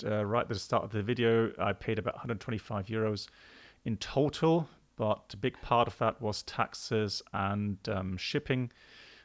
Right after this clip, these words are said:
And so for the pure price of the levers, around about,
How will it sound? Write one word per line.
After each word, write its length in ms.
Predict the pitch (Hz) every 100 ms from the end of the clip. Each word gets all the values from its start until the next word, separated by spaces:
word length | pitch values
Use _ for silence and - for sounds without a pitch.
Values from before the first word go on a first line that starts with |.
| -
And 140 | 107
so 240 | - - 107
for 80 | -
the 80 |
pure 400 | 110 - - 120
price 560 | 101 - - 107 127 -
of 60 | 120
the 100 | 113
levers, 460 | 117 113 113 -
around 180 | 107 104
about, 320 | 101 101 -